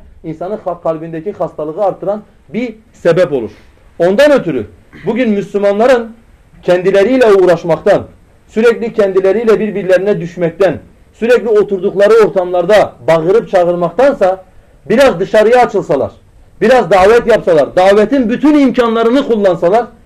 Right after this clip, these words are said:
kavimlerine davetlerini ulaştırsalar, belki kendileriyle uğraşacakları bir şey olmaz. Kendileriyle uğraşacakları bir vakitleri, kendileriyle uğraşacakları zamanları olmayacak. Mesela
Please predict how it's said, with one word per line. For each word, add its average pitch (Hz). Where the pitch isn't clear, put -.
kavimlerine 196
davetlerini 196
ulaştırsalar, 214
belki 208
kendileriyle 190
uğraşacakları 160
bir 156
şey 170
olmaz. 139
Kendileriyle 151
uğraşacakları 147
bir 175
vakitleri, 160
kendileriyle 160
uğraşacakları 147
zamanları 147
olmayacak. 139
Mesela 196